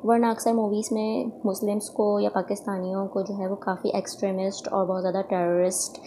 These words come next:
माइंडसेट का दिखाया जाता है, जबकि ऐसा बिल्कुल भी नहीं है। अगर आपको मेरी वीडियो अच्छी लगी हो, पसंद आई हो, तो मेरे चैनल को सब्सक्राइब कर लें, लाइक कर लें, शेयर कर लें।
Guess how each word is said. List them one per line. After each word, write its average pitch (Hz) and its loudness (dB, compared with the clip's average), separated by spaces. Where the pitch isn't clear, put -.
माइंडसेट 190 0
का 196 0
दिखाया 180 -2
जाता 175 -2
है, 196 0
जबकि 190 0
ऐसा 190 -2
बिल्कुल 190 -2
भी 190 0
नहीं 170 -4
है। 165 -4
अगर 175 -2
आपको 185 -4
मेरी 220 0
वीडियो 196 2
अच्छी 196 -2
लगी 202 0
हो, 202 0
पसंद 196 -2
आई 180 2
हो, 185 2
तो 185 0
मेरे 185 0
चैनल 180 -2
को 180 -6
सब्सक्राइब 190 -4
कर 196 0
लें, 196 -2
लाइक 175 -2
कर 185 0
लें, 190 -2
शेयर 185 -4
कर 185 -2
लें। 208 -2